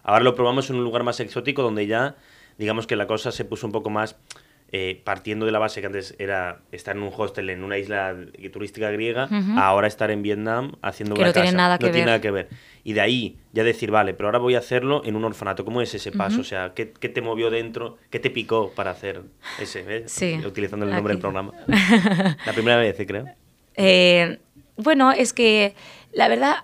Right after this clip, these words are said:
Speaker 2: a, a mí la vida de hostal también me gusta mucho.
Speaker 1: Mm.
Speaker 2: Pero hostales, al fin y al cabo, los, eh, en todos lados. Y, claro, yo, mm, también me entró mi faceta más docente, como así decirlo,
Speaker 1: Sí.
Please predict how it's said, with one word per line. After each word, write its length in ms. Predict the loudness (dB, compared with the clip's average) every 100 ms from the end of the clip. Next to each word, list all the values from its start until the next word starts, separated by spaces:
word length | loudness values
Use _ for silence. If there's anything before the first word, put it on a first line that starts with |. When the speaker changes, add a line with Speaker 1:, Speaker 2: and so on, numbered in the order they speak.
| -2
Speaker 2:
a, 180 | 2 2
a 200 | 2 2
mí 220 | 2 4
la 100 | 6
vida 160 | 6
de 80 | 4
hostal 280 | 2 2 4
también 260 | 4 4 4
me 80 |
gusta 240 | 2 -2 -2
mucho. 360 | 0 -2 -4
Speaker 1:
Mm. 220 | -2 -4 -6 -16 -20 -20 -20 4
Speaker 2:
Pero 460 | 6 8 8 8
hostales, 560 | 6 4 4 6 6 6
al 180 | 2 2
fin 180 | 2
y 40 | 2
al 80 | 4
cabo, 300 | 4 6 6
los, 240 | 4 2
eh, 600 | -6 -8 -6 -4 0 2 2
en 80 | 2
todos 220 | 0 0
lados. 420 | 0 0 -2 -8 -20 -20 -20 0
Y, 720 | 6 8 8 6 6 4 4
claro, 240 | 4 6 6
yo, 460 | 4 4 4 4
mm, 440 | 2 2 4 2 0 -4 -20 _ _ 0
también 240 | 4 6
me 60 | 4
entró 160 | 4
mi 100 | 4
faceta 720 | 2 -4 -2 2 4 6 6 4
más 200 | 2 0
docente, 560 | -2 0 0 0 -4 -8
como 240 | -8 -8
así 200 | -8 -2
decirlo, 420 | -2 0 0 2 2
Speaker 1:
Sí. 140 | 0